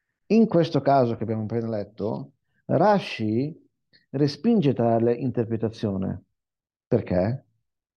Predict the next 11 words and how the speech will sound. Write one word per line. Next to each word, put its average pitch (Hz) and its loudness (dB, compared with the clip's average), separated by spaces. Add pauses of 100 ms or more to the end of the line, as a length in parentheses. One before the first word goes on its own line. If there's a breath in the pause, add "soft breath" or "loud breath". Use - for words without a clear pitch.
(600)
Poiché 165 4
il 160 4
versetto 151 -2
si 139 -8
sofferma 156 -2
già 139 2 (460)
sulla 156 -6
santità 147 -4
del 139 -4
popolo 110 -8
ebraico. 95 -8